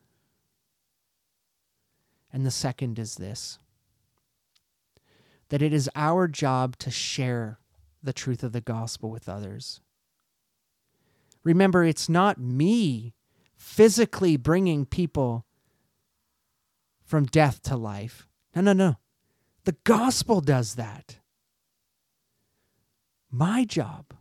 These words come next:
is to proclaim what the gospel has done in my life. It's that simple. It doesn't need to be overcomplicated. We don't have to have these crazy stories where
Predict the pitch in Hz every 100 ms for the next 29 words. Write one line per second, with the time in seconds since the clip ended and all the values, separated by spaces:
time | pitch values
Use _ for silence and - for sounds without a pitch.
0 | _ _ _ _ _ _ _ _ _ _
1 | _ - 160 - - - - 143 - -
2 | 185 156 117 107 117 _ _ _ _ _
3 | _ _ _ _ _ - 156 - 139 113
4 | 156 180 185 - 120 113 110 - 117 -
5 | 139 127 123 120 - _ _ _ _ -
6 | 123 113 110 151 - - - - - _
7 | _ _ _ _ _ _ _ _ _ _
8 | _ _ 175 - 226 208 - - 208 -
9 | 110 - _ _ _ _ _ _ _ _
10 | _ _ _ - 220 254 233 220 214 214
11 | 208 190 190 185 185 - 175 165 156 -
12 | 131 110 104 120 _ _ _ _ _ _
13 | _ _ _ _ _ - 214 247 247 196
14 | 185 214 - 196 165 190 196 156 180 170
15 | - - 190 190 160 151 - 180 175 165
16 | 147 139 156 160